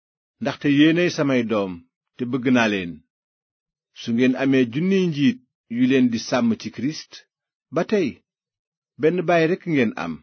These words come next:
Ndaxte maa leen yégal xabaar bu baax bi, ba jur leen ci Kirist. Kon nag,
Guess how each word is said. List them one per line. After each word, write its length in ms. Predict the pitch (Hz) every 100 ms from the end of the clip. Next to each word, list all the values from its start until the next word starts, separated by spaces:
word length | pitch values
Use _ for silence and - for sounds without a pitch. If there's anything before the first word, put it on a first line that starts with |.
| _ _ _ _ _ _ _ _ _ -
Ndaxte 260 | 120 - 143
maa 220 | 143 143
leen 180 | 143 139
yégal 260 | 139 127
xabaar 360 | 117 131 127 123
bu 100 | 120
baax 240 | 110 127 113
bi, 180 | 117 165 233 254 _ _ _ _ _ 110
ba 80 | 143
jur 220 | 135 151
leen 220 | 135 131
ci 100 | 123 117
Kirist. 400 | 90 90 - - - _ _ _ _ _ _ _ _ _ _ -
Kon 160 | 131 127
nag, 180 | 143 160